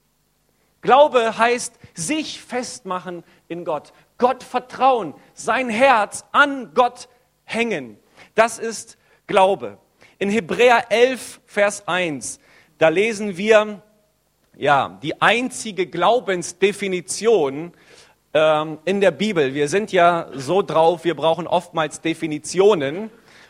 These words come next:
und am besten müssen ganz komplexe Themen in einem Halbsatz zusammengefasst werden, sonst übersteigt das schon irgendwie unseren Intellekt, habe ich manchmal das Gefühl.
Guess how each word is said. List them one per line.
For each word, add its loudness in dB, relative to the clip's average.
und 0
am -2
besten -2
müssen -6
ganz -2
komplexe -4
Themen -2
in -8
einem -6
Halbsatz -2
zusammengefasst -4
werden, -2
sonst -10
übersteigt 2
das -2
schon -8
irgendwie -4
unseren -4
Intellekt, -2
habe -4
ich -14
manchmal -8
das -10
Gefühl. -6